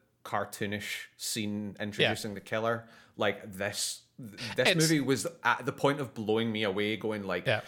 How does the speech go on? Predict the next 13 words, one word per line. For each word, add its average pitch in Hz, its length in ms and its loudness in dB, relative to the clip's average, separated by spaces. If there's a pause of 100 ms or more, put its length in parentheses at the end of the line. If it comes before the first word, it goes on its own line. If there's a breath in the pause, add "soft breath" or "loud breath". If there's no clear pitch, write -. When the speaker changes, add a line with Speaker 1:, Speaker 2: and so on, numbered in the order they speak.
(140)
Speaker 1:
"Wow, 151 300 8
they've 104 160 0
done 131 140 2
this 131 120 0
so - 280 6
well. 131 400 6
Like, 117 160 2
I'm 104 260 0
really 123 300 2
enjoy-, 131 240 4
oh, 131 320 8
never 113 200 0
mind." 101 280 -2